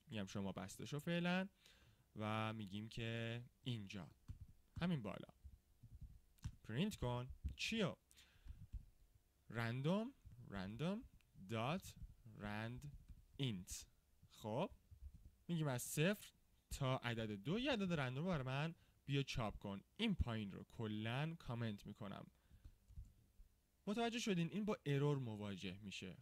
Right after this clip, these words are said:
خب، می‌گم کلیک راست و رانش کن. با ارور مواجه می‌شه. یا میگه آقا من رندوم رو نمی‌شناسم. اصلاً رندوم چی هستش؟ ببینید دوستان، این رندوم درون پایتون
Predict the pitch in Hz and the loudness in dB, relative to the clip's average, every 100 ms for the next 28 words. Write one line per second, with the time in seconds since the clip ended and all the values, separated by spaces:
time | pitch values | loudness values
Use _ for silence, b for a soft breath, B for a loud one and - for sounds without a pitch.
0 | - 107 135 147 110 95 82 - 101 95 | -10 -4 -4 -2 -4 -4 -8 -8 -8 -6
1 | 104 107 185 147 151 160 175 - 107 120 | -4 -2 -2 0 2 2 0 -6 -4 -2
2 | 104 104 - 107 135 247 262 262 214 139 | 0 -2 -4 -4 0 4 4 4 4 4
3 | 110 107 104 101 101 151 196 214 247 226 | 2 0 -2 -2 -2 -2 -2 0 2 2
4 | 185 214 185 156 135 170 214 190 165 180 | 2 2 2 2 2 0 2 4 6 4
5 | 156 95 - - - 208 214 175 127 123 | 2 -2 -6 -8 -6 -4 0 0 2 2
6 | 170 196 - 180 147 147 143 - - - | 2 2 -2 -2 0 0 -2 -6 -14 -18
7 | B B B B B B 240 196 139 139 | B B B B B B 0 2 2 -2
8 | 123 110 - B B B 247 247 220 208 | -4 -6 -8 B B B -2 2 2 2
9 | 180 135 123 139 120 120 135 170 | 2 2 0 -2 -4 -2 0 0